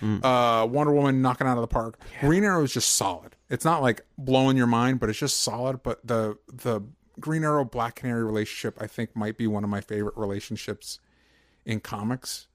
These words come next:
Speaker 1: Yeah.
Speaker 2: Um, the way it's
Speaker 1: 'Cause it's so
Speaker 2: presented here,
Speaker 1: good.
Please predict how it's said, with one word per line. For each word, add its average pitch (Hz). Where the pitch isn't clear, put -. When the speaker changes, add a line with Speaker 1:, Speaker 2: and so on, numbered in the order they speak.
Speaker 1:
Yeah. 104
Speaker 2:
Um, 110
the 123
way 135
it's 190
Speaker 1:
'Cause 208
it's 135
so 233
Speaker 2:
presented 233
here, -
Speaker 1:
good. -